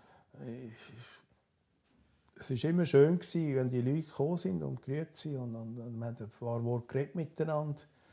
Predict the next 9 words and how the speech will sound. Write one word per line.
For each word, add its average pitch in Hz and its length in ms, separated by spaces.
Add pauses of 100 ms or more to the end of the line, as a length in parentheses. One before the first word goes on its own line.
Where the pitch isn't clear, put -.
(520)
Eben, 139 240
man 127 140
hat 131 240
einfach 135 500 (320)
viel 143 400 (260)
von - 200
sich 135 320
müssen 110 320 (200)
eingeben. 123 460